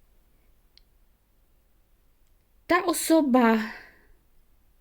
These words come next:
miała dosyć długą drogę, taką ciężką, ale w tej chwili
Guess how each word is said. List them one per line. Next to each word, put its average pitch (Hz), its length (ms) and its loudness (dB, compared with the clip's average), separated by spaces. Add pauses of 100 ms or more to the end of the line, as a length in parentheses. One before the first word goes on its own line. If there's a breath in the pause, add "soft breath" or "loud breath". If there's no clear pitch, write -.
(120)
miała 349 380 4
dosyć 349 400 2
długą 214 560 2
drogę, 208 440 2
taką 185 500 -2
ciężką, - 840 -8 (500 loud breath)
ale 185 280 0
w - 100 -6
tej 349 280 2
chwili 196 800 0